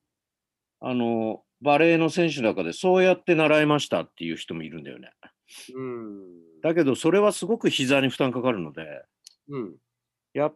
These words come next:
Speaker 1: ぱりこう、その現場の指導とかそういうと-、ことの兼ね合いもあって、やっぱり股関節を使えるか使えないかっていうのはかなり大きいかなっていうのは、まあ、経験上は思うんだけど、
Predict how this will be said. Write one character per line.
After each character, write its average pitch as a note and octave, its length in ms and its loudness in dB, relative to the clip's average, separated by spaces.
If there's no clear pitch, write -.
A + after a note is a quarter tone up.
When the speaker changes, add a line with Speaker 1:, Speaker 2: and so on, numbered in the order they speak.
Speaker 1:
ぱ G3+ 100 6
り D#3+ 220 2
こ A2+ 560 4
う、 - 40 -16
そ C#3 120 -4
の C3+ 640 -2
現 E3 240 0
場 F3+ 100 0
の F3+ 140 -2
指 E3+ 180 -8
導 F3+ 180 0
と F3 80 -10
か D3+ 100 -6
そ E3+ 200 -4
う F3 40 -2
い E3+ 40 -6
う E3+ 40 -14
と-、 F3 160 -12
こ F3 100 -8
と E3+ 140 -8
の D3 100 -6
兼 C#3+ 160 -6
ね D3 100 -6
合 D3+ 140 -2
い D3 40 -4
も C#3+ 380 -4
あ C3+ 100 -6
っ C#3 100 -10
て、 G#2 540 2
や C#3+ 160 -4
っ D#3 100 -12
ぱ A3 100 -2
り G#3+ 80 -4
股 E3 140 -8
関 A3 180 2
節 G#3+ 260 -2
を D3 80 2
使 - 200 -6
え E3+ 40 0
る E3+ 80 -4
か D#3+ 80 -6
使 - 180 -4
え C#3+ 40 -4
な D3 100 -6
い C#3+ 60 -6
か C3+ 80 -4
っ G#2+ 40 -4
て G2 80 -12
い G#2 40 -8
う - 20 -8
の - 20 -20
は - 40 -16
か C3+ 80 -6
な B2 100 -6
り F#2+ 60 -6
大 F#2 140 -4
き - 140 -12
い B2 40 -10
か A#2+ 100 -10
な C#3 140 -2
っ D3+ 120 -10
て - 100 -10
い A2+ 80 -2
う A#2+ 40 -4
の D3 120 -6
は、 G#2+ 160 -4
ま E2 140 -8
あ、 D#2 60 -12
経 F3+ 240 0
験 G3+ 240 0
上 F#3 160 0
は F#3 80 4
思 E3+ 220 2
う - 20 -2
ん A2 60 -4
だ E2+ 100 -8
け F2+ 80 -16
ど、 D#2+ 320 -12